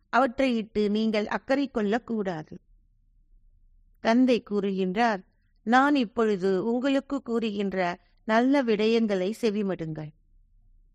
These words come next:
தந்தையை நினைவு செய்வதன் மூலம் நீங்கள் மிகவும் சந்தோஷமாக இருப்பீர்கள். எண்பத்தி நான்கு பிறவி சக்கரம்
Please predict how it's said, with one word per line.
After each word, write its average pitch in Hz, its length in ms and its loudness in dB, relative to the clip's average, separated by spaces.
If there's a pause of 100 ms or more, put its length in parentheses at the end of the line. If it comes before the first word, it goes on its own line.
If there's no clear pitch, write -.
(320)
தந்தையை 285 560 2
நினைவு 247 400 0
செய்வதன் 214 560 -2
மூலம் 202 360 0 (240)
நீங்கள் 233 420 0
மிகவும் 233 460 0
சந்தோஷமாக 226 920 0
இருப்பீர்கள். 185 640 -6 (1700)
எண்பத்தி 285 520 0
நான்கு 240 460 2
பிறவி 240 400 0
சக்கரம் 208 600 -2